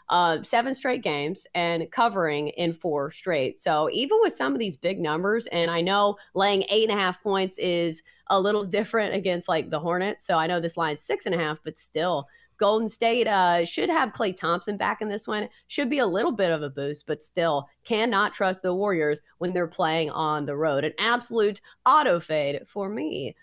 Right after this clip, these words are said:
Let's go to Minnesota, where the Timberwolves, Timberwolves playing on the second leg of a back-to-back tonight, and it is Toronto who are road favorites in this one,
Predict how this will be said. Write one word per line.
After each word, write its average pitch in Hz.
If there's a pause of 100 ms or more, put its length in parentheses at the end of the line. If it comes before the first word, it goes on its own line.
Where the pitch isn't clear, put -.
(120)
Let's 220
go 262
to 254
Minnesota, 240
where 185
the 170
Timberwolves, 185
Timberwolves 196 (220)
playing 254
on 185
the 160
second 214
leg 214
of 170
a 151
back-to-back 190
tonight, 175 (280)
and 196 (100)
it 190
is 185
Toronto 208 (140)
who 269
are 247
road 185
favorites 170
in 170
this 208
one, 147